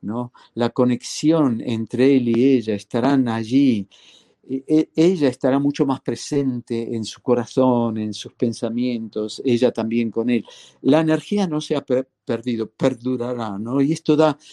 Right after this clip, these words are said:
inmen-, nutre inmensamente una relación, es muy poderosa para una relación, ¿no? Así que es todo en base a experimentación.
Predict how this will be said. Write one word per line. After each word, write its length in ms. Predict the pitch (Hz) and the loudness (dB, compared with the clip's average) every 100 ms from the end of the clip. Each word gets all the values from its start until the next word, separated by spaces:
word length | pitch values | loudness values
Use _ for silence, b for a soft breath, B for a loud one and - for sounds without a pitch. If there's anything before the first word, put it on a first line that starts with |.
| B B 131 | B B -4
inmen-, 580 | 123 135 160 185 180 - | 0 0 2 0 -2 -2
nutre 580 | 131 156 175 - 104 101 | 2 4 4 0 -2 -2
inmensamente 960 | 110 117 156 139 - 117 117 104 107 | -2 0 0 -2 -2 0 2 0 -4
una 180 | 98 95 | -4 -4
relación, 600 | 98 90 - 98 92 101 | -8 -12 -10 -8 -8 -10
es 40 | - | -4
muy 240 | 131 156 | 2 2
poderosa 580 | 143 120 104 104 98 - | 2 0 0 -2 -4 -8
para 220 | - 101 | -10 -8
una 240 | 98 101 95 | -6 -8 -10
relación, 680 | 101 98 _ 101 92 98 | -14 -20 _ -16 -14 -14
¿no? 200 | 107 135 - B B B B | -14 -16 -16 B B B B
Así 240 | - 240 | -2 -2
que 260 | 233 190 175 b b b | 0 0 0 b b b
es 200 | 226 226 | -2 -2
todo 240 | - 247 | 2 4
en 100 | 208 | 4
base 240 | 175 190 170 | 4 4 2
a 40 | |
experimentación. 1200 | 147 - 135 127 120 110 110 - 180 156 104 98 | 0 0 2 2 2 -2 -8 -2 -2 0 -2 -6